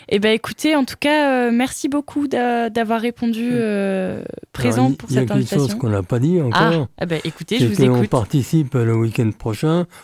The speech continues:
Speaker 2: au Village des Sciences.
Speaker 1: D'accord.
Speaker 2: Donc, on aura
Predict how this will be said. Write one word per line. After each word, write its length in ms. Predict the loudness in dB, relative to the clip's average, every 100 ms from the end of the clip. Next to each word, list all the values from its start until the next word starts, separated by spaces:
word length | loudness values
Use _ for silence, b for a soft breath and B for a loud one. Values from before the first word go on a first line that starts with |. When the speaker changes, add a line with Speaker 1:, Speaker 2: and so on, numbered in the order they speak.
| B
Speaker 2:
au 100 | -2
Village 320 | 2 2 2
des 160 | 2 0
Sciences. 540 | 0 -2 -2 -4 -12 -12 -6
Speaker 1:
D'accord. 580 | -4 -2 -4 -6 -10 -2
Speaker 2:
Donc, 220 | 0 2
on 100 | 2
aura 500 | 4 4 2 2 -2